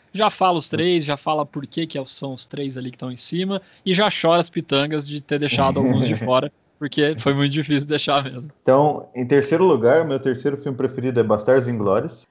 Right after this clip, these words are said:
Speaker 2: Segundo lugar, Pulp Fiction. Em primeiro lugar, Kill Bill um e dois é meu favorito do, do Tarantino de todos os tempos. Pra mim, não tem como, é o que eu mais gosto.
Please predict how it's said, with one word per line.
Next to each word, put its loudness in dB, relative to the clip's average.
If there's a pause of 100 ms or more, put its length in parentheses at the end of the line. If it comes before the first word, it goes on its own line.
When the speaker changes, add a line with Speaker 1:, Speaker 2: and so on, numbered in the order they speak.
Speaker 2:
Segundo 2
lugar, 4
Pulp -2
Fiction. -4 (520)
Em -6
primeiro 4
lugar, 2
Kill 4
Bill 0 (240)
um -2
e 0
dois -2 (160)
é 0
meu 0
favorito 0
do, -6 (220)
do -4
Tarantino 0
de -4
todos 0
os -4
tempos. -8
Pra -2
mim, -2
não 2
tem 2
como, -4
é -4
o -2
que -8
eu 2
mais 2
gosto. -12